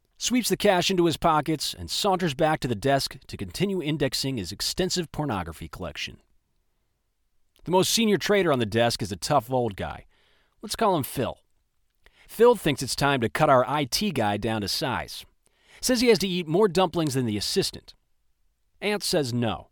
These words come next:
Various senior traders offer him north of a thousand to do it, then all the way up to five thousand, and Ant keeps saying no. A big dog in the room yells, "Ten thousand dollars!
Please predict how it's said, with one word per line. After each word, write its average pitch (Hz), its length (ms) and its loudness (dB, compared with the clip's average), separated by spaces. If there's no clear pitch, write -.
Various 208 400 6
senior 190 260 2
traders 135 440 2
offer 143 340 2
him 117 140 2
north 151 240 0
of 113 100 -4
a 104 40 -2
thousand 139 480 0
to 98 40 -6
do 107 300 2
it, - 100 -12
then 175 320 4
all 160 160 6
the 160 60 0
way 147 160 6
up 143 100 4
to 117 100 4
five 196 360 2
thousand, 87 420 -6
and 123 100 -6
Ant 196 220 -2
keeps - 240 -4
saying 151 340 -2
no. 104 280 -4
A 117 80 -6
big 202 220 2
dog 139 260 8
in 120 60 2
the 117 80 2
room 120 220 2
yells, 117 380 2
"Ten 220 280 4
thousand 165 500 6
dollars! 143 680 6